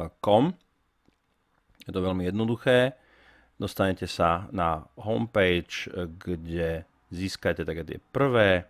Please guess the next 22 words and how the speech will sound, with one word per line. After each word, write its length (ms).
informácie 1040
o 160
stránke 560
ako 240
takej. 560
Tu 80
na, 280
vidíte, 480
že 120
máme 200
nejaké 240
vyhľadávacie 560
poličko, 400
ktoré 320
nám 360
vlastne 440
umožní 480
v 160
prípade, 480
že 120
my 200
sme 240